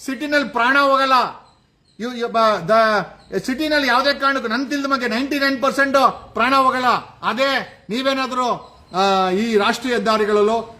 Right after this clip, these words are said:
ಮೊನ್ನೆ ಸತೀಶ್ ಜಾರಕಿಹೊಳಿ ಹೆಲಿಕಾಪ್ಟರ್ ತಗೊಂಡಾಗ ನಾನ್ ಬೈಕೊಂಡೆ, "ಏನು ಸಿಕ್ಕಾಪಟ್ಟೆ ದುಡ್ಡಿದೆ ಅಂತ ಯಪ್ಪ ಹೆಲಿಕಾಪ್ಟರ್ ತಗೊಂಡೆ" ಅಂತ.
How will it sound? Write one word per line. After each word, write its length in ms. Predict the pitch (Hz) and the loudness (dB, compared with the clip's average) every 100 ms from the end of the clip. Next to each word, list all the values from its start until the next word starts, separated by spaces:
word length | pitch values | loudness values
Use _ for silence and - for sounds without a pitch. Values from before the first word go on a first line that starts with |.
| - | -2
ಮೊನ್ನೆ 560 | 240 254 208 - - - | 0 2 0 -6 -20 -4
ಸತೀಶ್ 300 | 233 277 233 | -2 0 0
ಜಾರಕಿಹೊಳಿ 520 | 233 240 240 233 233 | 0 -2 -2 0 2
ಹೆಲಿಕಾಪ್ಟರ್ 480 | 220 233 247 214 220 | 2 0 -4 -4 -6
ತಗೊಂಡಾಗ 360 | 220 220 214 180 196 220 - - 160 | -4 -2 0 2 0 -2 -12 -12 -4
ನಾನ್ 180 | 220 185 | 0 2
ಬೈಕೊಂಡೆ, 800 | 226 214 254 226 180 127 - - 214 | 2 2 0 2 0 -2 -14 -6 -2
"ಏನು 500 | 254 233 175 - - - | 2 2 0 -6 -20 -8
ಸಿಕ್ಕಾಪಟ್ಟೆ 500 | 208 269 269 262 220 | -2 2 2 0 0
ದುಡ್ಡಿದೆ 320 | 220 247 247 | -2 -2 -2
ಅಂತ 160 | 240 226 | -2 0
ಯಪ್ಪ 280 | 220 202 233 | -2 0 2
ಹೆಲಿಕಾಪ್ಟರ್ 460 | 208 233 226 214 | 2 2 -2 -2
ತಗೊಂಡೆ" 280 | 208 214 208 | -2 0 0
ಅಂತ. 180 | 190 | -2